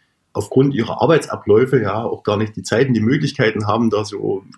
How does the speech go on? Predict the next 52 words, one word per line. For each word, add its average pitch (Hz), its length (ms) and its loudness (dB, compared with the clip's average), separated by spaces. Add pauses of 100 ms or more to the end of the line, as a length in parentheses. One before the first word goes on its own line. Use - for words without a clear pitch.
regelmäßig 120 540 2
da - 160 -2
zu - 120 -8
schauen, 135 460 0
was 107 160 -8
läuft 107 240 -2
da 113 80 0
jetzt 104 220 -6
gerade - 200 -8
so 107 120 -4
durch. 101 480 -2 (460)
Und 117 120 0
die 113 60 2
große 131 260 4
Frage - 300 2
ist, 120 300 -4
wie 123 160 -2
bekommt 123 340 -2
man 123 160 2
die 104 160 -6
eigentlich 110 260 -4
mit - 240 -4
rein? 123 300 0
Ja, 123 280 -2
wie, 110 200 -8
wie 113 80 -6
bekommt - 360 -6
man - 120 -6
auch - 180 -8
für 104 120 -8
die 151 420 -6
sozusagen 101 720 -6
die 95 180 -8
Arbeitsumgebungen 110 1400 -2
optimiert, 113 720 -4
sodass 110 280 -8
sie 107 100 -8
ihre, 101 300 -4
ihre - 280 -10
Arbeit 104 460 -2 (500)
unter 107 180 2
den 110 200 2
geänderten 113 400 2
Umständen, 113 500 -2
unter 98 160 -2
der 98 120 -2
größeren 107 340 -2
Komplexität, 104 800 -2
Unsicherheit 98 560 -8
besser 92 240 -4
tun 101 260 -8
können? 82 280 -14